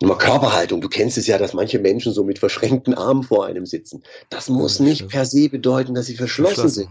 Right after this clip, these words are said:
Speaker 2: ja.
Speaker 1: Nein. Es kann auch sein, dass der Mensch so tickt, aber dann muss ich dann eh in dieser Warm-up-Phase schon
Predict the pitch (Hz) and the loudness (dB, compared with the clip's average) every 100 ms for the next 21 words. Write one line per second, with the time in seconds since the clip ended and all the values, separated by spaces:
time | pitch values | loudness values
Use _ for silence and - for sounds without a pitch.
0 | 110 139 185 226 - - _ _ _ _ | -10 -2 0 0 -2 -6 _ _ _ _
1 | _ _ 165 - 202 196 165 - 156 160 | _ _ -4 -2 0 0 0 0 0 2
2 | 151 - 120 113 127 139 - 127 131 - | 0 0 0 2 0 -2 -2 -2 0 0
3 | 208 - - - - - 110 110 113 175 | -2 -4 -20 -20 -8 0 2 2 2 2
4 | 156 127 113 98 113 110 107 _ _ _ | 2 -2 -2 -2 0 0 0 _ _ _
5 | _ _ _ _ - 127 123 151 185 147 | _ _ _ _ -4 -2 0 2 2 2
6 | 110 104 92 123 127 - - - 92 101 | 2 2 2 0 0 -4 -10 -10 -10 -8
7 | - 104 | -2 -4